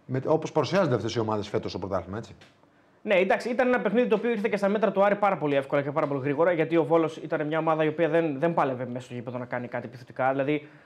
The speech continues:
Speaker 2: στο πρώτο ημίχρονο ήταν λες και έπαιζε μόνος του Άρης μες στο γήπεδο. Ε, μ, θεωρώ ότι ο Νταμπό, το είπα και με την αεκ, το λέω και τώρα, έχει βγάλει λίγο ένα θέμα εκεί. Δηλαδή, ενώ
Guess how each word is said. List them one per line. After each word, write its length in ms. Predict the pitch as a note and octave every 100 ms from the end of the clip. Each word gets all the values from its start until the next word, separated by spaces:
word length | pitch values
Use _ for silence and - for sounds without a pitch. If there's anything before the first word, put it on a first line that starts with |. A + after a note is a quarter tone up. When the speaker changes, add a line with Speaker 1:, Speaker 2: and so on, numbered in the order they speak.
| _ _
Speaker 2:
στο 160 | -
πρώτο 200 | C3+ D#3+
ημίχρονο 320 | D#3 E3 E3+
ήταν 160 | E3+ E3
λες 160 | E3 E3
και 60 |
έπαιζε 160 | E3+ D#3+
μόνος 240 | D#3+ D3+
του 80 | -
Άρης 120 | A#2+
μες 80 | A#2
στο 100 | B2
γήπεδο. 420 | A#2+ C3+ E3+ F#3+
Ε, 240 | - D3 D3+
μ, 240 | D3+ D3+ D3 - _ _
θεωρώ 300 | - F3+ F#3
ότι 280 | A3+ A3 G#3+
ο 60 | G3
Νταμπό, 440 | F3+ F3+ G#3+ G3+ -
το 100 | G3
είπα 120 | G3
και 80 | F#3+
με 100 | F3
την 140 | D#3+ G3
αεκ, 240 | F#3+ F#3
το 100 | F#3
λέω 120 | F3+
και 80 | F3
τώρα, 360 | F3 F#3+ F#3 - - _
έχει 300 | - A3 G#3
βγάλει 300 | D#3 E3+ E3
λίγο 220 | D#3 D#3
ένα 140 | D#3 D3
θέμα 300 | - D#3+ D3+
εκεί. 180 | C#3+ D3+
Δηλαδή, 200 | D3+ D#3
ενώ 260 | F3+ F3+